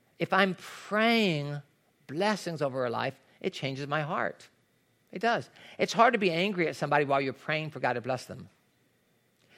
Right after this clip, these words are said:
It's hard to hold a grudge while you're praying for God to bless them. It softens you. It changes me.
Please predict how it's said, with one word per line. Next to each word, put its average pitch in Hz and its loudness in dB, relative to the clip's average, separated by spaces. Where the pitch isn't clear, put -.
It's 143 0
hard 208 10
to 170 4
hold 226 8
a 214 8
grudge 147 4
while 147 2
you're 196 4
praying 180 -2
for - -4
God 156 2
to 180 -4
bless 240 -2
them. - -10
It 175 -2
softens 208 2
you. 139 -2
It 147 -6
changes 185 -2
me. 202 -4